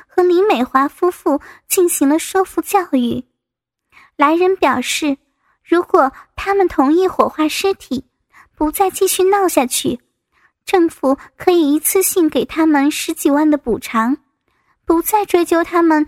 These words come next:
聚众闹事的违法行为。否则，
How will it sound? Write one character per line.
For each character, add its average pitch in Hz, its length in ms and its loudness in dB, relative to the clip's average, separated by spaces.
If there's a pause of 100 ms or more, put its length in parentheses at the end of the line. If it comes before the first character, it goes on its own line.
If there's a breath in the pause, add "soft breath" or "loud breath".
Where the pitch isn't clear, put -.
(160 loud breath)
聚 359 200 2
众 330 300 2
闹 370 180 4
事 - 220 0
的 302 120 2
违 262 160 0
法 294 240 0
行 254 300 0
为。 233 260 -2 (840)
否 277 240 0
则， 269 340 0